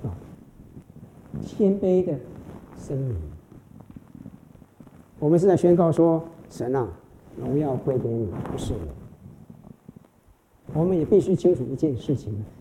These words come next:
绝对会让人惊讶的事情，就好像一些创造啊、音乐啊、优美的诗歌、荣美一样哦，不要错过这一点哦。神说他的荣耀最好的体现方式是什么？各位知道吗？是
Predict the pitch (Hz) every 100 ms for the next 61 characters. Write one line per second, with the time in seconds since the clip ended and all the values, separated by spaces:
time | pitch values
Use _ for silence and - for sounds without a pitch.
0 | - 165 190 190 196 165 156 175 165 139
1 | 139 135 - - - - - - - -
2 | - 165 208 196 185 196 - 247 214 214
3 | 233 196 185 185 190 185 208 220 220 262
4 | 262 220 190 175 170 175 180 - - 220
5 | 220 202 156 175 - - 208 196 196 185
6 | 196 202 165 208 180 139 175 170 143 -
7 | - - 185 185 165 160 156 131 104 101
8 | - - - - - 165 190 202 180 190
9 | 156 135 131 170 175 135 - - - 196
10 | 123 127 135 123 156 151 147 151 151 117
11 | 131 98 67 - _ - - - - -
12 | - - 160 - 143 127 110 - - -
13 | - _ - - - - - - - -
14 | - - - 180